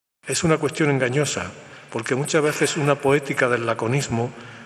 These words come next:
puede admitir sin fatiga una casi infinidad de variaciones sutiles. Pienso en Chekhov,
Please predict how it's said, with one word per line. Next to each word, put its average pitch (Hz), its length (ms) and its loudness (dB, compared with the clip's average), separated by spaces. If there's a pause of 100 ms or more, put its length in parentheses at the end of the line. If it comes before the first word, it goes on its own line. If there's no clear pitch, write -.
(140)
puede 147 200 4
admitir 143 400 0
sin 127 220 0
fatiga 117 580 -2 (280)
una 151 220 4
casi 139 260 0
infinidad 120 580 0
de 131 80 0
variaciones 117 580 0
sutiles. 98 600 -6 (840)
Pienso 147 380 2
en 110 140 -2
Chekhov, 117 440 0